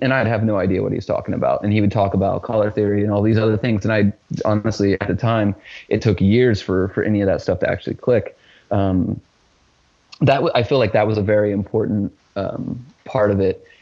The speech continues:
And then my art teacher in high school obviously was great, just like, uh, probably anyone who gets to where they're going in art. And, uh, so then I decided, you know, okay, let's, let's go to college and do this thing. And I chose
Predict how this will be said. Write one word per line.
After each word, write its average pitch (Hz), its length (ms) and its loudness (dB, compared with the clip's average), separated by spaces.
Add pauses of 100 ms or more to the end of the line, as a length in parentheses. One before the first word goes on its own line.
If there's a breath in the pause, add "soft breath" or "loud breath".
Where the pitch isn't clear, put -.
(100)
And 110 200 4
then 113 560 0 (140)
my 101 520 0 (140)
art 110 200 2
teacher 113 220 0
in 107 80 -2
high 107 140 -2
school 107 420 0
obviously 104 380 0
was 101 140 -2
great, 113 460 0 (440)
just 101 320 -6
like, 95 240 -2
uh, 98 160 -2
probably 104 360 0
anyone 107 280 0
who 104 80 0
gets 101 260 -2
to 107 120 -2
where 101 360 0
they're 104 120 0
going 104 320 0
in 104 120 -2
art. 104 340 -2 (760 loud breath)
And, 101 580 0
uh, 87 320 -2 (140)
so - 160 2
then 156 100 4
I 131 120 4
decided, 107 440 2
you 104 60 2
know, 101 160 0
okay, 98 380 0 (260)
let's, 110 260 -2
let's 104 160 0
go 113 180 2
to 104 80 2
college 98 800 -2
and 101 140 0
do 101 120 2
this 98 220 -2
thing. 95 220 -2 (360 loud breath)
And 107 420 2
I 107 140 2
chose 120 480 0